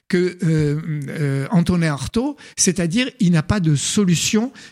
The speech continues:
qui est apportée aujourd'hui par la médecine, alors qu'elle les existe et que j'en suis la preuve et que ça fait des années que, euh, il y a eu beaucoup de publications là-dessus, mais que la médecine traditionnelle ne veut pas adopter,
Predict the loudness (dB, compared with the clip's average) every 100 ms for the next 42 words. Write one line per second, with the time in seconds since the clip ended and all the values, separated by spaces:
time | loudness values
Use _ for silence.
0 | _ 0 0 0 -2 0 0 0 2 0
1 | 0 0 0 0 0 0 0 -4 -2 2
2 | 2 2 0 2 0 2 0 2 2 2
3 | 0 -4 -16 -16 -14 -2 0 2 0 0
4 | 0 0 0 2 2 2 0 -4 -6 -8
5 | -8 -4 0 2 2 0 0 0 0 2
6 | 2 4 2 0 -6 -18 _ _ -2 0
7 | 0 0 -2 -2 -2 0 2 4 4 2
8 | -2 0 2 2 0 -2 0 -2 -2 -2
9 | -2 0 0 0 -2 0 0 0 -6 -12
10 | -2 0 2 2 2 0 0 0 0 0
11 | 0 0 0 2 2 2 2 0 -2 -2
12 | -4 -2 0 0